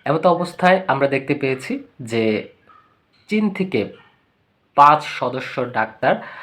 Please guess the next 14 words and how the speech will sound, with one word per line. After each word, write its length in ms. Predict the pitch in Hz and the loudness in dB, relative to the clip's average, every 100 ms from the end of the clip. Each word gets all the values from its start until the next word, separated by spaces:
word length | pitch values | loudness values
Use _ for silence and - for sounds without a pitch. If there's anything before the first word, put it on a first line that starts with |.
| - - | -18 -8
আহ, 540 | 113 104 101 98 - 117 | -2 2 2 2 0 0
এবার 180 | 120 | -2
কেয়ার 260 | 120 120 113 | 0 -2 -2
হসপিটালে 580 | 110 - - 110 107 107 - _ 110 | -6 -12 -8 -4 -2 -4 -10 _ -8
জয়েন 300 | 101 127 147 | 0 0 0
করেছে। 440 | 147 139 139 - - _ _ _ | -2 -4 -4 -12 -16 _ _ _
তার 280 | - 117 113 110 | 0 2 2 0
চিকিৎসা 580 | 127 139 - 147 131 - _ _ _ _ | -6 -4 0 2 0 -2 _ _ _ _
সেখানে 400 | - 127 123 123 | -10 -6 -2 -2
হচ্ছে, 460 | 113 131 - - 190 - _ _ _ - | -2 -4 -8 -10 -10 -14 _ _ _ 2
চাইনিজ 420 | 120 120 120 117 - - _ _ _ - | 4 4 -2 -8 -10 -16 _ _ _ -4
ডক্টরের 540 | 113 113 - 113 113 | -2 -2 -4 -4 -2
বোর্ড 300 | 107 117 147 | -2 0 0
বসেছে 500 | 131 131 143 139 156 | 0 -4 -4 -6 -10